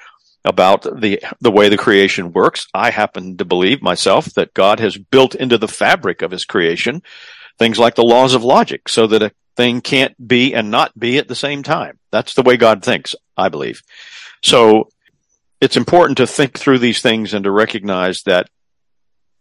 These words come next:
textbooks are vitally important. They are a vehicle for conveying a worldview, and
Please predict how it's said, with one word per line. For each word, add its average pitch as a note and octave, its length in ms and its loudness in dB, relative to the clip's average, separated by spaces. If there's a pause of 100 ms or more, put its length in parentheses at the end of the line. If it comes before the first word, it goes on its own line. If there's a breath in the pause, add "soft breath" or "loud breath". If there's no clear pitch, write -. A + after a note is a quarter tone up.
(240)
textbooks - 640 -2 (100)
are G2 300 -2 (100)
vitally B2+ 420 2
important. A2+ 600 -2
They A2 240 2
are G#2 160 4
a G2+ 60 -2
vehicle A#2 460 0 (840)
for G2+ 240 -6
conveying A2 520 2
a F2+ 60 0
worldview, F#2+ 560 2 (640)
and F#2 520 -2